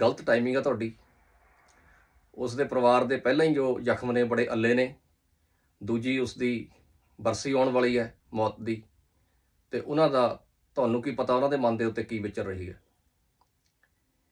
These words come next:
ਸੋ ਇੰਨੀਆਂ ਕੁ ਗੱਲਾਂ ਮੈਂ ਤੁਹਾਨੂੰ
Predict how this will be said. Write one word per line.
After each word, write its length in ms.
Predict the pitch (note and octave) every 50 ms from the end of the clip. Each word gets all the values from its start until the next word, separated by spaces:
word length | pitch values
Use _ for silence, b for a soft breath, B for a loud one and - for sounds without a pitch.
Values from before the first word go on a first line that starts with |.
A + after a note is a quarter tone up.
| _ _ _ _ _ _ _ _ _ _ _ _ _ _
ਸੋ 420 | - A#2 A2 G#2 G#2 G2+ - - _ _ _ _ _ _ _ _ _ _ _ _ _ -
ਇੰਨੀਆਂ 280 | A#2+ A#2+ C3 C#3 C3
ਕੁ 80 | B2 B2
ਗੱਲਾਂ 200 | B2+ A#2+ A#2+ A#2+
ਮੈਂ 100 | A#2+ A#2
ਤੁਹਾਨੂੰ 420 | B2+ A#2+ A2+ A2+ A2 G#2+ G2+ G2